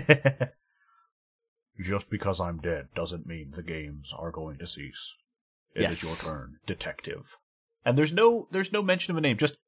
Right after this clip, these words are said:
Speaker 1: detective, because he presumed that a cop would show up.
Speaker 2: Yeah,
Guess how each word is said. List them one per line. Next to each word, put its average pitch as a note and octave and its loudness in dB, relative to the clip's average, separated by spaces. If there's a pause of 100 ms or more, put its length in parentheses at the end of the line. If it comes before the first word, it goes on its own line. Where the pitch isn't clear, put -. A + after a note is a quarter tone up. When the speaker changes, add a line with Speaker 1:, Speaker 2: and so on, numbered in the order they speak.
(120)
Speaker 1:
detective, - -4 (280)
because D3 4
he F3 4
presumed E3 4
that C3 2
a A#2+ 6
cop - 0
would E2+ -6
show D2 -4
up. - -16 (1200)
Speaker 2:
Yeah, C#3 4